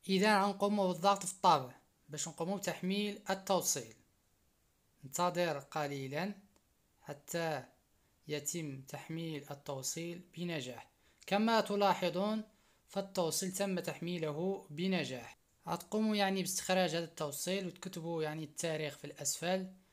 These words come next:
ثم إمضاء المترشح. ولكن هنا كنكونوا مازال ما انتهينا من عملية التسجيل،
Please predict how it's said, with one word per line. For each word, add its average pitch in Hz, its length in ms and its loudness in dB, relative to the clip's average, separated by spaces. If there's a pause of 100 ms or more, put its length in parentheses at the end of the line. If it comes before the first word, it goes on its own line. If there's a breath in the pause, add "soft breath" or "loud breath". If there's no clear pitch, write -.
(280 soft breath)
ثم 190 300 0
إمضاء 185 800 2
المترشح. 165 840 -4 (1400)
ولكن 180 320 -2
هنا 196 200 2
كنكونوا 202 420 -4
مازال 196 360 0
ما 208 60 -2
انتهينا 190 440 0
من 196 80 -2
عملية 190 320 0
التسجيل، 165 560 -4